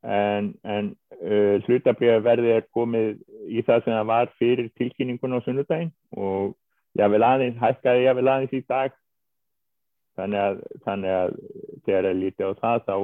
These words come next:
er engin breyting þar. Þannig að áform um sölu hafa ekkert, hugsa ég, breytt. Eh, við vitum það alveg mæta vel að, eh, þeim er alveg, eh,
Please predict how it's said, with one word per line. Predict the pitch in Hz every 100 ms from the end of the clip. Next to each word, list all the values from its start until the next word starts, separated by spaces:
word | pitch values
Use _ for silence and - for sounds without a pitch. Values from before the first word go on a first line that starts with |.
| 104
er | 107
engin | 107 107 104
breyting | 107 113 113 117
þar. | 117 117 - _ _ _ _ _ -
Þannig | 85 85
að | 85 87 - -
áform | 92 95 - 101 98 95
um | 98 -
sölu | 101 104 104 104
hafa | 104 98 101
ekkert, | - 104 - _ 101
hugsa | 104 - 101
ég, | 98
breytt. | - 107 - _ _ _ _ _
Eh, | 92 90 82
við | 98 95
vitum | 110 120 - 120 113
það | 110
alveg | 110 110
mæta | 120 139 - 123 123
vel | 127 123 110
að, | 107 98 - -
eh, | - - 53 - -
þeim | 110 113
er | 117
alveg, | 117 120 113 110 107
eh, | - - 117 104